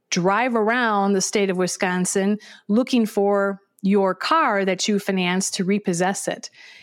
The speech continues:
And we didn't have repo companies back then. So I started out as a customer service rep doing this, worked my way up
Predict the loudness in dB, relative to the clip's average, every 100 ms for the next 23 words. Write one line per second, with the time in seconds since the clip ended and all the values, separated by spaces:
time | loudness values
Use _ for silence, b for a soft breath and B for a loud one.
0 | B 0 2 2 2 2 2 0 2 0
1 | 0 0 0 0 0 0 -2 -2 -4 -4
2 | -6 B B B 0 2 0 -2 -2 0
3 | 0 2 2 2 2 0 0 -2 -2 -2
4 | -2 -2 0 0 0 -2 0 0 -2 -4
5 | -2 0 0 0 0 -2 -2 -2 -2 -2
6 | 0 0 2 0 -2